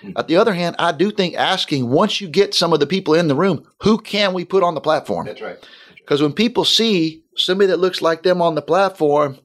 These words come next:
Speaker 2: they do step back and they say, "Well, look at there."
Speaker 1: Yeah, yeah.
Speaker 2: You know, like you've even talked to me about the music. We get somebody up there who sings some gospel music like
Speaker 1: Come
Speaker 2: you
Speaker 1: on,
Speaker 2: grew up
Speaker 1: brother.
Speaker 2: with. And
Speaker 1: <laughs>
Speaker 2: yeah, you start getting happy. I mean,
Speaker 1: Yeah,
Speaker 2: it's the way it
Speaker 1: yeah,
Speaker 2: is.
Speaker 1: yeah.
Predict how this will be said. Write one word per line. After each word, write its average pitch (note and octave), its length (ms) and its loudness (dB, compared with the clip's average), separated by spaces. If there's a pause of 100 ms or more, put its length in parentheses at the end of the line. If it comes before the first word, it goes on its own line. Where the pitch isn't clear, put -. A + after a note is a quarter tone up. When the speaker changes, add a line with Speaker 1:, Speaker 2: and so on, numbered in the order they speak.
(280)
Speaker 2:
they D#3 120 2
do G#3 200 0
step F3 300 0
back A3 260 0
and D#3 80 -10
they D#3 40 -8
say, D#3 240 2 (140)
"Well, A2 320 0
look B2+ 220 0
at G#3 80 0
there." D#4 400 2
Speaker 1:
Yeah, A2+ 180 2 (300)
yeah. F#2 180 0 (180)
Speaker 2:
You C3 160 0
know, D3+ 300 0
like - 180 0
you've A#3 160 0
even G3+ 160 2
talked F3 200 2
to E3+ 40 2
me E3+ 100 -4
about F3 300 0
the D3 60 -4
music. C#3+ 380 0
We D#3+ 100 0
get F3 360 -4
somebody F#3 340 0
up F3+ 100 -4
there F#3+ 180 2
who F3+ 60 0
sings F3+ 300 -2
some D3 140 -6
gospel F3 380 -2
music F3 400 0
like D#3+ 180 0
Speaker 1:
Come A2 80 0
Speaker 2:
you A2 60 0
Speaker 1:
on, G2+ 60 -2
Speaker 2:
grew F3+ 120 2
up E3 120 2
Speaker 1:
brother. - 20 0
Speaker 2:
with. F3 200 0
And C#3+ 160 -2
Speaker 1:
<laughs> D#3+ 120 0
Speaker 2:
yeah, D4 180 2
you B3 180 -2
start - 360 0
getting F3+ 200 0
happy. G#3+ 400 0
I A#2+ 140 4
mean, D#3+ 160 -2
Speaker 1:
Yeah, - 60 4
Speaker 2:
it's F3 100 0
the D#3 60 0
way D3+ 220 0
it - 100 2
Speaker 1:
yeah, E4+ 80 -4
Speaker 2:
is. - 220 -8
Speaker 1:
yeah. F#2+ 200 2